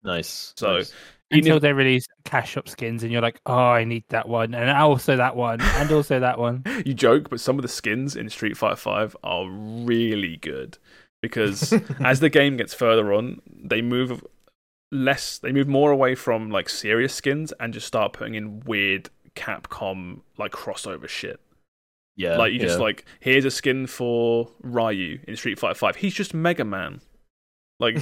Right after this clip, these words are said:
Speaker 1: <laughs>
Speaker 2: like, why not? Like, he's, he, you know, they gave, um, a few characters, uh, Monster Hunter skins in Street Fighter Five,
Speaker 1: Mm-hmm.
Speaker 2: and they looked really good. They were awesome skins. That's, that's, so when they start adding stuff like that, th-, that's when it gets a bit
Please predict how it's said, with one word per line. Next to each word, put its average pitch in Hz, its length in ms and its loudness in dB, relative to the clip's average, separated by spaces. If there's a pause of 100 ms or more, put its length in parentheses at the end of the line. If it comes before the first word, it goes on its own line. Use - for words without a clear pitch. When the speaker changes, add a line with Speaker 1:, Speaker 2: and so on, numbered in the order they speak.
(120)
Speaker 1:
<laughs> - 140 -14
Speaker 2:
like, 139 180 6
why 151 260 8
not? 160 280 4
Like, - 160 4
he's, 139 200 2
he, 143 200 0 (240)
you 131 100 -6
know, 113 120 2
they 131 100 4
gave, 139 320 4
um, 127 440 0 (600)
a - 60 -4
few 131 200 0
characters, 117 920 -2 (100)
uh, 104 180 -2
Monster 131 320 -2
Hunter 151 240 -4
skins - 600 -8 (380)
in 135 80 -8
Street 139 220 -2
Fighter 120 220 0
Five, 147 240 4
Speaker 1:
Mm-hmm. - 100 -6
Speaker 2:
and 120 100 -2
they 127 80 4
looked 127 180 -2 (220)
really 107 300 -4
good. 110 300 -2
They 113 80 2
were 107 180 -2
awesome 110 400 -4
skins. 131 220 -6
That's, 123 160 -8
that's, - 220 -8 (420)
so 120 60 4
when 147 100 4
they 147 60 2
start 156 240 4
adding 139 160 2
stuff - 160 -6
like 113 120 -4
that, 92 280 -4 (1400)
th-, - 140 -8
that's 104 380 -4
when 95 120 -6
it - 60 -10
gets - 200 -6
a - 40 -10
bit 80 120 -12